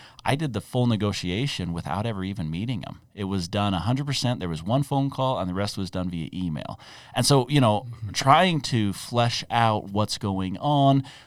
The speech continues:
Speaker 1: with these different personalities. And, and I, I, I sort of wish we had done this episode before, because I didn't realize how non-confrontational that first one was. And I was just going in, I'm like, "Ah,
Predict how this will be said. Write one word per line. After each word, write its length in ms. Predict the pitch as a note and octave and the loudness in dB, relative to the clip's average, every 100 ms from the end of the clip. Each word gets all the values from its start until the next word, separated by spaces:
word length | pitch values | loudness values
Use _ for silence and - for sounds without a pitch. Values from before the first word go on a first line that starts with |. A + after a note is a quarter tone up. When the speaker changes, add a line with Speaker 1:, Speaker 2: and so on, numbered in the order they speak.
| - | -6
Speaker 1:
with 160 | G2 - | -4 -2
these 200 | F#2 F2 | -2 0
different 300 | B2 - G2+ | 0 0 -2
personalities. 580 | A2 A2+ A2 G#2+ G#2 - - - | -2 0 2 2 0 -6 -6 0
And, 200 | A#2+ - _ | 0 0 _
and 200 | - B2+ - | 0 2 4
I, 200 | A2+ G#2+ G#2+ | 4 4 2
I, 220 | A2+ E2+ | 0 0
I 100 | A2 | 0
sort 220 | - D#3 | 2 2
of 80 | C#3+ | 6
wish 220 | C#3 - | 6 6
we 60 | C3+ | 2
had 80 | G2+ | 4
done 160 | A#2 | 4
this 160 | A#2+ - | 4 4
episode 420 | A#2+ B2+ - A#2+ | 2 0 0 2
before, 440 | A2 F#2+ - G#2 C#3+ | 0 0 2 2 2
because 500 | A#2 - G#2+ G2 G2+ | 0 0 0 0 4
I 120 | A#2 | 6
didn't 220 | C3+ C#3 G#2 | 6 4 2
realize 340 | A2 A#2 A#2 | 2 2 0
how 100 | F#2 | 0
non-confrontational 1300 | F2 F#2+ G2+ A#2+ - A2 - F2 - F#2 G2 - A#2+ | 2 4 4 4 0 -2 -2 -4 -4 -2 -2 -2 -2
that 160 | A2 - | -2 -6
first 400 | - F#2 G#2 - | -4 -2 -2 -2
one 240 | C3 C#3 | 0 2
was. 360 | C3+ C#3 E3 D#3 - - - | 2 0 0 -4 -10 -16 0
And 140 | G#2+ | 4
I 100 | G#2+ | 8
was 120 | D3+ | 8
just 180 | B2 A2 | 6 4
going 200 | A#2+ A2 | 6 6
in, 120 | A#2 | 6
I'm 100 | A2 | 6
like, 180 | F#2+ F2+ | 4 4
"Ah, 140 | A#2+ | 4